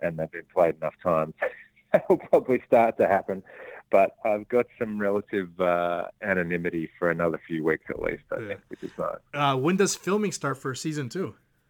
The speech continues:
Speaker 1: I think we're gonna go back around February. Uh,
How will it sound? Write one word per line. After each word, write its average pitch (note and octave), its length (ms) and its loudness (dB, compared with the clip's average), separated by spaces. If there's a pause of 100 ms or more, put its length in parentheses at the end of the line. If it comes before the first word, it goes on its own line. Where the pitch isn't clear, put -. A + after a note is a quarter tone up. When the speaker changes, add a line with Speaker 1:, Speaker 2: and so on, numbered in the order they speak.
(1200)
Speaker 1:
I G3 60 2
think D4 300 2
we're A3 120 6
gonna G#3+ 200 6
go F3 240 6
back F3 420 2
around D3+ 460 0 (140)
February. F#3 1000 2
Uh, C3+ 160 -2